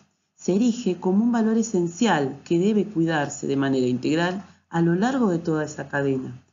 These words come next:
de manera tal de minimizar los problemas, salvaguardar la inversión y propiciar el desarrollo sostenible de cada actividad,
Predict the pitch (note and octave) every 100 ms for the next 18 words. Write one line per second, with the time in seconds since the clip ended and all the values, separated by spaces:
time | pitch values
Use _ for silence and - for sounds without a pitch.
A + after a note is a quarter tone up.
0 | _ _ _ - D#3 E3 G3 A3+ A3 G#3+
1 | A3+ A#3 G3+ F#3 E3 D#3+ D#3 F#3+ F#3 D#3+
2 | - D3+ D3+ A#3+ G#3+ G#3+ G#3 E3 D#3 C#3+
3 | C#3+ C#3 - _ E3 E3 E3+ F#3 G3+ G#3+
4 | G#3+ G3+ G3+ - - A3+ A3+ A#3 A#3+ A3+
5 | A#3 A3+ A3+ E3+ D#3+ D#3 D#3+ E3+ E3+ F#3
6 | - G#3 G#3 F#3+ G3 G3+ - _ D3+ D#3
7 | E3 D#3 D3 D3 - C#3 C3+ A#2+ -